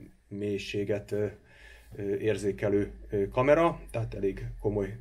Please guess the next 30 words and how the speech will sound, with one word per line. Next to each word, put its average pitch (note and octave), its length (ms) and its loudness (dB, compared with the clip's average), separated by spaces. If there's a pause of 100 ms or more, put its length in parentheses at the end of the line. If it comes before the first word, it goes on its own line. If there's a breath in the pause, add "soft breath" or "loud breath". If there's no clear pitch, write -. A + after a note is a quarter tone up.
ö, G2+ 260 -4
kamerája G#2 440 2
van G#2 100 2
az G2 100 -2
M G#2+ 120 2
harminc G#2 520 2
S-nek E3+ 240 -2
is. - 320 -2 (1400 loud breath)
Majd C#3+ 140 0
ezután B2 300 2
rátaláltam, B2+ 880 2
ö, A#2+ 60 -4 (180)
az A#2 120 0
M A#2+ 120 4
harmincegyesre, A#2 1400 4 (500 loud breath)
amit, A#2 380 0
ö, A2+ 420 6
még B2 220 6
egy G2+ 80 2
kicsit, A2+ 400 -4
ö, G#2+ 140 2
durvábbra G#2+ 440 2
csináltak, A#2 500 0
ugyanis, A2 480 -2
ö, A2 260 6 (1080)
nem B2+ 220 -4
három A#2 400 -2
kamera A#2+ 280 0
van A#2+ 180 -2
hátul, C3 580 -4